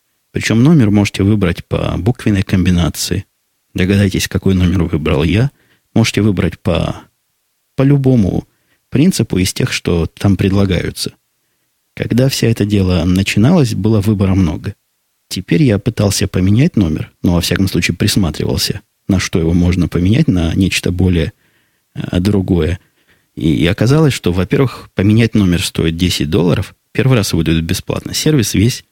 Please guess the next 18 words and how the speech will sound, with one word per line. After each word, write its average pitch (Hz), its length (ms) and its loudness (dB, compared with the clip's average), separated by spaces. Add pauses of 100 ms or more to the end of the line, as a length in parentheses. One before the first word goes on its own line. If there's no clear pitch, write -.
(320)
в - 160 -20
принципе, 107 480 -2
весь 92 200 0
базовый 82 380 -2
сервис 104 340 -2
бесплатный. - 680 -6 (580)
И 87 300 0
номеров 107 500 2
на 95 160 2
выбор 78 340 -2
стало 113 540 0
явно 101 420 0
меньше. - 460 -2 (460)
И 85 120 -10
если 98 240 -2
раньше 104 300 0
тот 90 160 -2
самый 95 420 -2